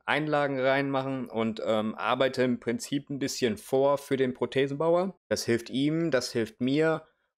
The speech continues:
Und, ähm, am Ende kann man sich dann ein bisschen beraten und schauen, wie genau kriegen wir das hin, dass die Kniescheibe jetzt nicht mehr zu viel reibt oder dass sie halt, ähm, vielleicht ein bisschen enger anliegen muss,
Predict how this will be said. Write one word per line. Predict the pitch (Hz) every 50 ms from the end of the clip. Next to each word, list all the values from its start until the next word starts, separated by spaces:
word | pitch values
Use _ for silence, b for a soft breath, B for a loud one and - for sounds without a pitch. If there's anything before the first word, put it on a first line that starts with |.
| _ _ -
Und, | 120 123 123 123 123 123 123 123 123 117 - -
ähm, | 98 117 117 117 120 117 -
am | - 117 107
Ende | 80 117 117 117
kann | - 127 120
man | 117 113 110
sich | 107 110 -
dann | - 120 110 107 107 107 107 85 71
ein | 101
bisschen | 110 110 - 113 101
beraten | 107 92 101 104 107 107 113
und | 107 101 -
schauen, | - 117 107 104 92 - 95 92
wie | 95 104 110 120 113
genau | 110 113 101 98 104 104 104 104 104
kriegen | 104 - - 120 110 104
wir | 104
das | 98 90 - -
hin, | - 113 113 113
dass | 104 - -
die | - 95
Kniescheibe | - 110 104 - - 107 104 101 104
jetzt | 98 95 95 - -
nicht | 101 - - -
mehr | 101 98
zu | 95 - - -
viel | - - - 90 87 87 85 80 - _ _ _ _ _ _ _ -
reibt | 98 104 110 123 127 127 - - - - - _ _ _ _ _ _ _ _ _ _ _ _ _ -
oder | 95 92
dass | 87 95 90 -
sie | 104 95 90
halt, | 85 87 90 87 - -
ähm, | 82 95 90 82 82 85 85 85 -
vielleicht | - 95 92 82 -
ein | 95
bisschen | 87 - - -
enger | - 143 139 131 107 62
anliegen | 82 120 127 131 131 120 131 127 127
muss, | 127 123 123 120 117 - - - -